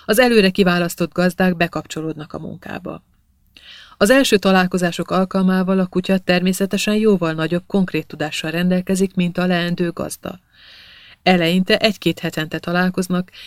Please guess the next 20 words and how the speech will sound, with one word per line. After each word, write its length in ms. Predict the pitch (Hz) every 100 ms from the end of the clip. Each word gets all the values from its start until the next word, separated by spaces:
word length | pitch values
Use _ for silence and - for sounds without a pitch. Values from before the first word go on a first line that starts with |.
| -
jellemzően 600 | 196 190 175 170 160 160
hétvégeken, 840 | 170 180 - 180 190 - 208 208 - - -
és 160 | 202
akkor 220 | 226 233
pár 280 | 190 196 180
órát 320 | 160 156 160
együtt 340 | - 156 - -
töltenek. 640 | 50 - - - 180 _ _ _ _ _ _ - - - -
Aztán 360 | 214 - 214
beindul 420 | 214 226 190 175 180
az 140 | 185
oktató 380 | 208 - 175 165
jelenlétében 840 | 165 180 185 190 190 202 196 196
és 160 | 196 -
irányítása 680 | 175 180 170 165 165 165 165
mellett 340 | 160 156 160
történő 520 | - 165 165 160 160 -
összeszokás 720 | 190 202 - 180 170 165 -
és 200 | 165 -
tanulás. 680 | - 156 71 - 185 -